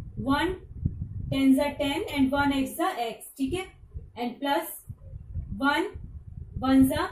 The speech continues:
वन, लेकिन यहाँ पे plus नहीं, क्योंकि minus plus minus बनता है, लेकिन हमें minus नहीं चाहिए, क्या चाहिए, Plus चाहिए, तो इसलिए minus, minus plus बनेगा, ठीक है, Bracket close कर दिए, is equal to zero।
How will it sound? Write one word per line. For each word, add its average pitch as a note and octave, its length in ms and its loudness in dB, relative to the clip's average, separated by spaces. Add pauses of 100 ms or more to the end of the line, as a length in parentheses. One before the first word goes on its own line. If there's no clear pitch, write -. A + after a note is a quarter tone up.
वन, A3 280 -2 (300)
लेकिन E4 340 0
यहाँ C4 300 2
पे F4 160 -2
plus C#4+ 300 -2
नहीं, C#4 420 2
क्योंकि C4+ 360 -8 (120)
minus C4+ 600 2
plus D#4+ 340 0 (580)
minus E4 440 0
बनता C4+ 260 2
है, C4 60 2
लेकिन C4 200 0
हमें C#4+ 160 -2
minus C4+ 420 4
नहीं F#4 100 -4
चाहिए, C#4+ 280 0
क्या C4 140 0
चाहिए, D4 240 -2 (100)
Plus D#4+ 280 0
चाहिए, A3+ 300 -2
तो A#3+ 120 -4
इसलिए A#3+ 260 -4
minus, B3+ 600 -2 (1080)
minus A#3 760 -2
plus C4+ 580 -2
बनेगा, G3 380 -6
ठीक C4+ 240 -2
है, G4+ 200 -4
Bracket C4 400 -2
close B3+ 300 0
कर A#3 140 -4
दिए, A#3+ 160 -6
is G#3+ 100 -10
equal A#3+ 360 -8
to G#4 140 -4 (220)
zero। G3+ 300 -10